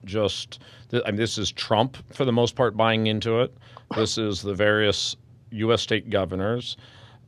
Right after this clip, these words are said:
Uh, this is all the provinces of Canada. This is every country we can think of except for Sweden. Um,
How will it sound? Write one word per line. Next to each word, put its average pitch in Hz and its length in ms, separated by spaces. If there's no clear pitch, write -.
Uh, 95 480
this 95 260
is 101 220
all 101 260
the 98 120
provinces 104 600
of 98 140
Canada. 90 720
This 95 240
is 95 360
every 107 260
country 104 400
we 98 160
can 92 180
think 104 300
of 95 180
except 95 300
for 92 100
Sweden. 98 680
Um, 95 720